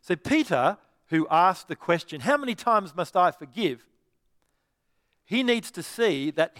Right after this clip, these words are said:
he is the servant in the story. I am the servant in the story. You are the servant in that story.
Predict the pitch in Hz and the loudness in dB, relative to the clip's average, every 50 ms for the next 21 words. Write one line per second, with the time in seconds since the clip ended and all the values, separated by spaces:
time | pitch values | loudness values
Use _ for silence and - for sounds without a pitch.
0 | - - 233 277 269 220 175 139 - - 160 - - - 190 190 185 147 123 123 | -6 -4 -2 0 0 0 -2 -2 -4 -10 -12 -12 -8 -2 0 0 0 0 -4 -10
1 | - _ - 151 147 143 139 131 - - - 180 185 185 151 117 98 _ _ _ | -16 _ -16 -16 -14 -14 -12 -14 -14 -10 -6 -4 -4 -4 -4 -6 -8 _ _ _
2 | _ _ _ _ _ _ _ _ _ _ _ _ _ _ _ _ _ _ _ _ | _ _ _ _ _ _ _ _ _ _ _ _ _ _ _ _ _ _ _ _
3 | _ _ _ - 175 240 277 277 233 190 160 147 135 - - - 156 147 127 127 | _ _ _ 0 2 4 4 4 4 2 0 -2 -6 -6 -2 0 0 0 0 -2
4 | 127 127 131 123 120 113 - - - 127 123 117 107 101 92 - _ _ _ - | -8 -12 -12 -10 -10 -12 -14 -12 -10 -8 -6 -6 -6 -8 -12 -16 _ _ _ -12
5 | 120 165 262 320 311 247 175 156 139 143 135 - - 160 147 143 123 131 139 - | -4 -2 0 2 4 4 4 2 2 -2 -6 -6 -4 -2 -2 -2 -2 -6 -12 -12
6 | - 156 156 151 147 151 156 - - - - 185 208 233 185 131 110 | -10 -10 -4 -2 -2 -2 -2 -4 -12 -8 -4 -2 0 0 0 -4 -6